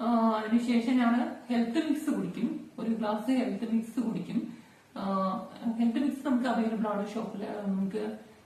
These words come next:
ആ, എല്ലാ കുരുക്കളും പയറ്, പരിപ്പ്, എന്തൊക്കെയുള്ള ഒരു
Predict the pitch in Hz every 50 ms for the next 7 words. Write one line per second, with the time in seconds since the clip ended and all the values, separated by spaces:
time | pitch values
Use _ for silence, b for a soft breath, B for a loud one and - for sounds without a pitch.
0 | - - - 240 226 220 - 220 220 214 214 214 214 214 - 220 214 196 196 -
1 | - 202 202 196 202 196 190 - 190 190 196 190 208 220 220 220 202 196 - -
2 | - 196 202 202 220 226 220 233 240 277 285 277 269 262 262 254 254